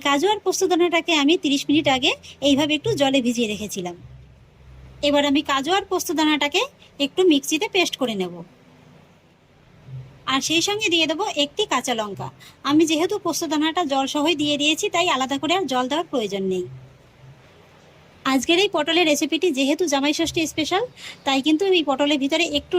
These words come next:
রাজকীয় স্বাদ আনতে হবে। আর সেই জন্য কিন্তু এইভাবে একটু কাজু আর পোস্ত দানাটা ব্যবহার করার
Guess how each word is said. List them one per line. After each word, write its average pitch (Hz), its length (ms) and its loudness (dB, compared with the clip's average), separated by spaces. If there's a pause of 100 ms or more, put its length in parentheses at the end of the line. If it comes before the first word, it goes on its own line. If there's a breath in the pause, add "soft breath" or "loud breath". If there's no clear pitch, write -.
রাজকীয় 269 420 0
স্বাদ 302 200 2
আনতে 285 240 0
হবে। 330 160 2 (420 loud breath)
আর 254 160 0
সেই 302 180 2
জন্য 330 140 6 (120)
কিন্তু 311 180 4 (100)
এইভাবে 285 320 2
একটু 302 160 -4 (640 loud breath)
কাজু 262 260 0 (120)
আর 339 80 2 (200)
পোস্ত - 240 -6
দানাটা 285 340 2
ব্যবহার 254 280 0
করার 359 160 2